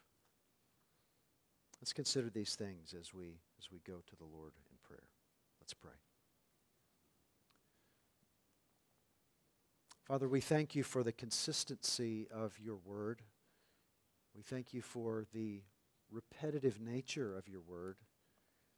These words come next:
We thank you that you have known us so well and have loved us so well that you bring the same messages to us over and over. And we take that, Lord, as, as a measure of your kindness to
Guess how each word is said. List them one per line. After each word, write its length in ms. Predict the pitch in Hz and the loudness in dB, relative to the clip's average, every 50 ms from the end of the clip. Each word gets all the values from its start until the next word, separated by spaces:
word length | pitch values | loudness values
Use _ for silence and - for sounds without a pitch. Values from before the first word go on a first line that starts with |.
| _ _ _ - _ _ - | _ _ _ -20 _ _ -18
We 80 | 101 98 | -16 -10
thank 280 | - 127 123 - - | -8 -8 -8 -6 -4
you 80 | 127 120 | -4 0
that 180 | 107 113 107 - - | 2 2 2 0 -2
you 320 | 104 104 104 104 104 98 104 110 | -6 -6 -4 -4 -6 -6 -4 -6
have 120 | 107 95 98 90 - _ - 120 | -6 -6 -6 -14 -16 _ -16 -12
known 460 | 117 117 117 123 131 139 143 147 143 | -8 -2 2 4 4 4 4 2 0
us 340 | 123 107 - - - - - - | 0 0 0 -2 -4 -4 -6 -6
so 260 | - - - - 127 | -4 -2 0 0 0
well 460 | 120 110 104 104 98 95 101 104 107 - | 0 0 0 0 2 2 2 2 2 0
and 80 | 104 104 | -4 -8
have 140 | 107 98 101 101 | -10 -8 -2 4
loved 300 | 110 117 127 120 - 117 | 6 6 6 6 4 0
us 280 | 104 - - - - - | 0 0 0 -2 -2 -4
so 260 | - - - 117 104 92 | -4 -4 -2 -2 -4 -4
well 340 | 98 101 95 95 95 101 98 | -6 -6 -6 -4 -6 -6 -6
that 120 | 104 90 - | -8 -12 -10
you 280 | 107 104 107 107 104 98 95 - | -10 -8 -6 -6 -6 -8 -10 -10
bring 280 | 117 117 120 117 113 107 | -8 -6 -6 -6 -6 -6
the 80 | 98 - | -4 -2
same 500 | - - - 135 135 139 131 123 117 - - 104 | -2 0 0 0 0 -2 -2 -4 -6 -8 -8 -8
messages 500 | 117 117 - - 123 104 104 95 - - | -6 -6 -6 -6 -8 -8 -6 -8 -6 -6
to 220 | - 123 117 110 | -6 -6 -4 -4
us 320 | 92 85 85 - - - - _ - _ _ _ _ _ _ - | -4 -6 -6 -8 -8 -8 -10 _ -20 _ _ _ _ _ _ 2
over 380 | 127 127 131 131 117 120 117 107 | 6 8 8 8 6 4 -2 -4
and 120 | 101 98 | -4 -4
over. 420 | 101 104 104 101 98 90 82 78 - - 101 | -4 -4 -6 -6 -8 -12 -12 -14 -16 -16 -14
And 160 | 104 104 101 - - - | -14 -14 -14 -14 -14 -10
we 120 | 113 117 110 | -10 -10 -8
take 320 | - - 139 139 - - | -4 -2 -2 -2 0 0
that, 220 | 143 120 104 101 - - | 0 2 2 0 -2 -6
Lord, 260 | 110 107 104 101 98 101 | -8 -8 -8 -8 -8 -8
as, 220 | 101 - - - - _ _ _ _ _ _ _ _ _ _ - - | -8 -8 -8 -10 -10 _ _ _ _ _ _ _ _ _ _ -12 -8
as 120 | 113 110 | -6 -4
a 80 | 120 113 | -2 -2
measure 360 | 113 120 127 123 123 127 120 | -2 -2 -2 0 2 2 0
of 100 | 107 101 | 0 0
your 140 | 107 104 - - | -4 -8 -8 -10
kindness 640 | - - 127 127 127 120 - - 90 78 - - - - | -10 -8 -6 -6 -6 -8 -10 -14 -16 -10 -8 -8 -8 -8
to 80 | 101 | -10